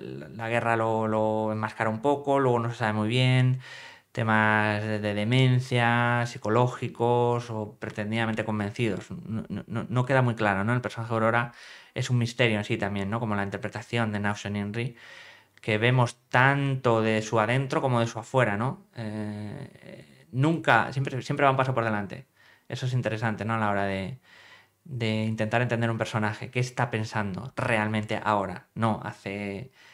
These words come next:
eh, un minuto, ¿no? Y vamos a llegar a donde mejor raya la película para mí, que es en la, la escena de, de la mesa, del diálogo de, de ellas dos hacia el final.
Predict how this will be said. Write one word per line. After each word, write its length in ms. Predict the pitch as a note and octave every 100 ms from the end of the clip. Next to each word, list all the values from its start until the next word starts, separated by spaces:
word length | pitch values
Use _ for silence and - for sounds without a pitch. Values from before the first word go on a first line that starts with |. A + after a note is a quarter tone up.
| - _ _
eh, 400 | - - F2+ -
un 80 | A#2+
minuto, 340 | A2 G#2 F#2 -
¿no? 220 | A#2+ F3 _ _ _ - - - - - - _ _
Y 380 | D3+ E3+ F#3 -
vamos 300 | C3 C3+ D#3+
a 60 | D#3
llegar 520 | C3 C#3 D#3+ - -
a 160 | G#2+ G#2+
donde 200 | G#2+ G#2
mejor 460 | G2+ G2+ C3 A#2+
raya 200 | A2+ A2
la 100 | G#2+
película 380 | G2 A2 A#2 A#2+
para 160 | G#2+ G#2
mí, 240 | A#2+ C3
que 140 | - A2
es 160 | -
en 140 | G#2+ G#2
la, 520 | G2+ G2 F#2+ F#2+ G2
la 220 | G2+ F#2+ G2
escena 320 | - A2 G#2
de, 720 | G2+ G2 G2 F#2+ F#2+ G2+ - _ _ _ _ _ _
de 140 | - G#2
la 60 | G2+
mesa, 420 | B2 E3 A#3+ - _ _ _ _ _ -
del 440 | - G2 - F#2+
diálogo 340 | G2+ G#2 G#2 G2+
de, 240 | G2 F#2
de 100 | G2
ellas 180 | G2 G2
dos 280 | A2+ D#3 -
hacia 140 | -
el 80 | G#2
final. 460 | F#2+ G2+ A#2+ E3+